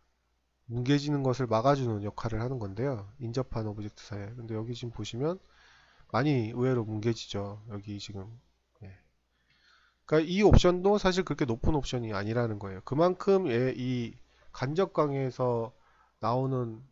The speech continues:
그 샘플링과 서브디비전, 예, H스피어 서브디비전 이런 것들이 아무리 높여줘도, 예, 한계가 있다는 거를 보세요. 일반 라이트에서 이 정도 값이면 상당히 높은 값이거든요.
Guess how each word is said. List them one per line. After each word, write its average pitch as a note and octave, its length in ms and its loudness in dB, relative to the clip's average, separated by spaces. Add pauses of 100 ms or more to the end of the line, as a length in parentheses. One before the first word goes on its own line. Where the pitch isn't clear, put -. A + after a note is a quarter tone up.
(100)
그 G#2+ 520 -8 (380)
샘플링과 D3 1000 -4 (380)
서브디비전, B2+ 600 -4 (220)
예, G2 340 -12 (440)
H스피어 C3+ 540 -4
서브디비전 C3+ 520 -4
이런 B2+ 240 -2
것들이 C3 340 -6
아무리 F3+ 280 4
높여줘도, C3 680 0 (840)
예, G#2 340 -10 (1300)
한계가 G#3 400 -2
있다는 C3 360 -2
거를 A2 280 -8 (1200)
보세요. C3 280 2
일반 F3 380 6
라이트에서 G3 460 4
이 C3 120 0
정도 F3 460 4
값이면 C#3+ 400 2
상당히 G#3+ 320 2
높은 A#2+ 280 -2
값이거든요. G2+ 760 -6